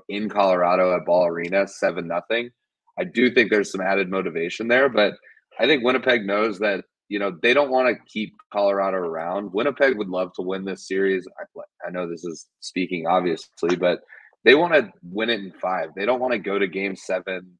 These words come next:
you know, give the Avs a chance, a team with experience, a team with a lot of guys that have won a cup.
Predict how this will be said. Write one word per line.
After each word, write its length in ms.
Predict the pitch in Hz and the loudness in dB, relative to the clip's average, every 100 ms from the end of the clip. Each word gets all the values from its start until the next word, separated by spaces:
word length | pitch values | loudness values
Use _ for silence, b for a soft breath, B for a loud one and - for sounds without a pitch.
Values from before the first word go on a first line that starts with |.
| - | -12
you 100 | 87 | -6
know, 200 | 82 80 _ _ _ _ - | -6 -6 _ _ _ _ -2
give 160 | 101 | 0
the 120 | 101 | 4
Avs 240 | 98 98 92 | 4 4 0
a 60 | |
chance, 640 | 92 - 87 90 - - - _ _ - - | -6 -6 -2 -2 -2 -8 -20 _ _ -16 -8
a 80 | 95 | -6
team 240 | - 107 | -2 0
with 120 | 107 | 2
experience, 600 | 95 - - 98 98 87 | 0 -2 0 2 2 -2
a 60 | 85 | -10
team 360 | - 110 101 | -4 -2 0
with 120 | 101 90 | 0 0
a 40 | |
lot 180 | 85 90 | 0 0
of 100 | 85 | 0
guys 200 | 87 87 | 0 -2
that 180 | 85 87 | -10 -10
have 80 | 80 | -8
won 160 | 85 | -8
a 60 | 78 | -8
cup. 380 | - 92 92 | -2 2 2